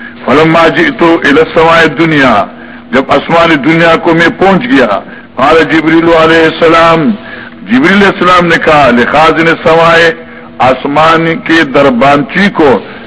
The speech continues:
افتح، کیا کر؟ دروازہ کھول۔ قال من ھذا،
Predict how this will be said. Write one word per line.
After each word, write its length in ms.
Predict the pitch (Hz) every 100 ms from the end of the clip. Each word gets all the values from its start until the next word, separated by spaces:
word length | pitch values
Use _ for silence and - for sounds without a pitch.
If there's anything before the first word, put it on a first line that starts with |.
| -
افتح، 680 | 151 165 - - 165 160 - - - - - - - -
کیا 180 | - 139
کر؟ 200 | - - 330 - - - - - - - - -
دروازہ 380 | 120 185 220 226
کھول۔ 320 | - 151 117 - - - - - -
قال 220 | 131 165 160
من 160 | 160
ھذا، 560 | 165 160 160 156 165